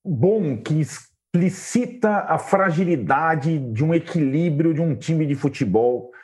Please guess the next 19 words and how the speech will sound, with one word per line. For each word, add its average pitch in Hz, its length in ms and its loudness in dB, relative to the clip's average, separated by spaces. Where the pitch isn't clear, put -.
E 131 80 0
a 135 60 2
gente 147 400 -2
não 151 180 0
consegue 151 400 0
falar 143 300 4
em 147 100 0
hegemonia 135 580 2
tal 160 160 2
por 165 180 0
todos 202 340 2
esses 190 240 -2
contextos, 165 640 0
porque 185 420 0
esse 165 200 0
equilíbrio 190 320 2
é 180 80 0
muito 190 300 0
tênue. 110 500 -2